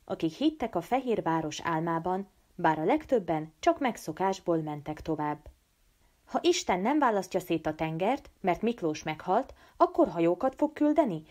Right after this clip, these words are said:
amelyek a Szentföldre vezetnek bennünket?" kérdezte a kis tíz stádé atyát.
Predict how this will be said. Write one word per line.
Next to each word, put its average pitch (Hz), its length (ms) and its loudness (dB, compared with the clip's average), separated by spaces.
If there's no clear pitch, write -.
amelyek 180 360 2
a 175 60 0
Szentföldre 196 640 0
vezetnek 226 420 0
bennünket?" 208 720 -2
kérdezte 160 480 2
a 165 160 -4
kis 285 320 -4
tíz 190 220 -2
stádé 156 460 -4
atyát. 160 520 -2